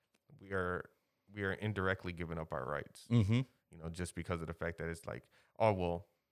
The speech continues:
Speaker 1: it should happen to them." Yeah, it should happen to, you know, like, those,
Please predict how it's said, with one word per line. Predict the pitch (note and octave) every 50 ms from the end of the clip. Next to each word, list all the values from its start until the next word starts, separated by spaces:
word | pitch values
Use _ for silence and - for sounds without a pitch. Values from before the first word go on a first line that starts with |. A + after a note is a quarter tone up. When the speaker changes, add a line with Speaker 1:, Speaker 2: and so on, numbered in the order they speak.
| _ _ _ _ _ _ _ _ -
Speaker 1:
it | A#2+ A2+
should | - - D#3+ D#3+ C#3+
happen | A#2 G#2+ G2+ - - F2+
to | E2+ - F#2
them." | F2 E2+ E2+ F2+ G2
Yeah, | D3+ A3 G3
it | B2 A#2
should | - - - A3 - -
happen | C3 A2+ G#2+ - G#2+ G2
to, | - - G2 F#2 F#2 -
you | F#2+ G#2
know, | G2 F#2 F2+
like, | E2+ F2 F2 - _ _
those, | - F#2 F#2 F#2 F2+ E2+ - -